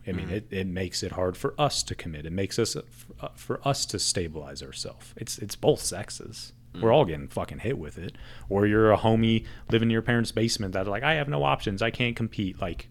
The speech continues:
Speaker 1: video games. It's affecting everybody.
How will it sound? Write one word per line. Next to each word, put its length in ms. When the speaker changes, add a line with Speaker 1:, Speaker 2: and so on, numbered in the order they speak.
Speaker 1:
video 260
games. 520
It's 100
affecting 480
everybody. 520